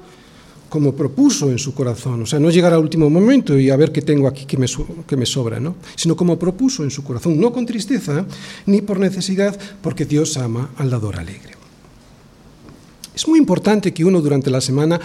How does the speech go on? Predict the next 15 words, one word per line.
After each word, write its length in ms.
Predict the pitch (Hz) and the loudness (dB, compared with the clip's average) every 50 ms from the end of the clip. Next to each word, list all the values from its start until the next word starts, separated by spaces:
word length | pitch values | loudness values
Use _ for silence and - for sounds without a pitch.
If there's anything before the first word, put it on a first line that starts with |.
| - - - - | -8 -18 -20 -10
proponga 840 | - 151 131 127 123 - - 240 269 247 180 - 110 113 110 113 127 - - - - - | -4 -4 -2 -2 -2 -2 0 2 2 2 2 0 -4 -6 -8 -10 -10 -12 -16 -20 -16 -6
cómo 280 | - 254 240 220 151 131 | -2 0 2 2 2 2
dar 200 | 127 135 135 123 | 2 2 0 0
en 120 | 113 107 | -2 -6
su 160 | - - 117 | -6 -10 -10
corazón, 400 | - - 110 104 98 - 139 135 139 - - - - | -10 -8 -10 -6 -4 -2 -2 -2 -2 -4 -10 -4 0
pero 220 | 170 165 185 226 | 2 4 6 6
no 260 | 269 339 359 381 359 | 6 6 6 6 4
el 260 | 311 233 180 160 151 - | 2 2 2 0 -2 -2
cuánto, 800 | - - 185 208 254 285 277 262 214 151 - 139 117 101 92 98 - - - - - - _ - - - - - - | -4 -2 0 2 4 6 6 4 4 2 0 -4 -6 -6 -6 -10 -14 -18 -20 -20 -20 -20 _ -20 -20 -20 -20 -16 -14
que 80 | - - | -12 -10
también, 640 | - 104 95 101 110 143 170 185 185 147 117 101 95 - - - - - - - - - - - - | -8 -8 -6 -2 0 2 2 4 2 2 0 -2 -6 -12 -16 -18 -20 -20 -20 -20 -20 -20 -20 -20 -14
sino 320 | - - 156 143 139 143 139 | -8 -4 0 2 2 4 4
el 240 | 135 127 127 - - - | 2 2 0 -4 -6 -8
cómo, 420 | - 175 165 123 104 82 73 - | -6 -4 -4 -4 -4 -8 -12 -16